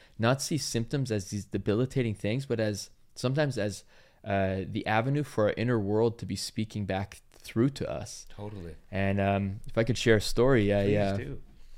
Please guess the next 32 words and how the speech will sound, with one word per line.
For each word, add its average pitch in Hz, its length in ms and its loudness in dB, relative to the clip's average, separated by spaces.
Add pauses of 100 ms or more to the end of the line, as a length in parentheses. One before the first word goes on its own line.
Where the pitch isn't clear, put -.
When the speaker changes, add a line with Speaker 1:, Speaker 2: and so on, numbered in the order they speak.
(200)
Speaker 1:
I - 20 -16
don't 120 120 -2
know - 20 0
if 139 120 -2
you 117 60 2
knew 120 80 6
this, 110 160 2
I 107 60 2
had 120 100 2
a 123 60 -2
tumor 107 320 0
in 98 80 -2
my 90 100 -2
neck 98 300 -6
when 98 80 -4
I 98 100 -2
was 95 180 -6
twenty. 87 460 -8
Speaker 2:
Yes. 139 480 -6 (140)
Speaker 1:
Yeah, 90 220 -4
so 104 400 0 (200)
I 110 80 -2
had 135 300 0
that 147 180 -4
tumor 104 500 -4
and 98 280 -4
it 98 140 -6
got - 180 -2
misdiagnosed 101 640 -4
a 98 40 -6
few 95 160 -4
times. 95 500 -6